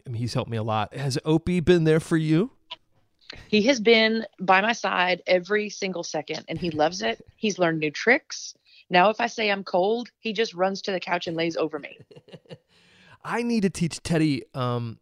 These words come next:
Speaker 1: m-, more new tricks. I got him all the way to, um,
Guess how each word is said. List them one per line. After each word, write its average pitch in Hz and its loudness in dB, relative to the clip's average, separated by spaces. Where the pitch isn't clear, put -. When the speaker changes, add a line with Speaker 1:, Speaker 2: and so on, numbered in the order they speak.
Speaker 1:
m-, 139 -6
more 160 2
new 151 4
tricks. - 0
I 135 -6
got 135 0
him 143 -2
all 131 2
the 139 4
way 127 2
to, 117 -4
um, 104 -8